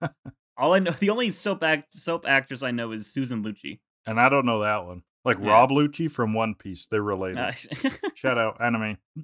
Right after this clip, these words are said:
Speaker 2: Anyway, I don't believe they
Speaker 1: Hashtag
Speaker 2: s-
Speaker 1: anime.
Speaker 2: I don't believe they, they ever say that, at least in the dub, but Fairchild is a type of tangerine.
Speaker 1: Oh, get out, really?
Speaker 2: Yeah,
Speaker 1: Oh.
Speaker 2: yeah. So, yeah, we're on Fairchild Island. Uh, this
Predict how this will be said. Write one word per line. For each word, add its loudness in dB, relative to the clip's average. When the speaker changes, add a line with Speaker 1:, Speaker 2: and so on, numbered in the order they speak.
Speaker 2:
Anyway, 4
I 2
don't 4
believe 0
they 4
Speaker 1:
Hashtag -2
Speaker 2:
s- 0
Speaker 1:
anime. -6
Speaker 2:
I 0
don't 0
believe -2
they, -2
they -6
ever -4
say -2
that, -2
at -12
least -8
in -6
the -6
dub, -4
but -12
Fairchild 0
is -2
a -6
type 0
of -8
tangerine. -4
Speaker 1:
Oh, 0
get 0
out, 2
really? -2
Speaker 2:
Yeah, -2
Speaker 1:
Oh. -8
Speaker 2:
yeah. -4
So, 4
yeah, 4
we're 0
on 2
Fairchild 2
Island. -4
Uh, 0
this 0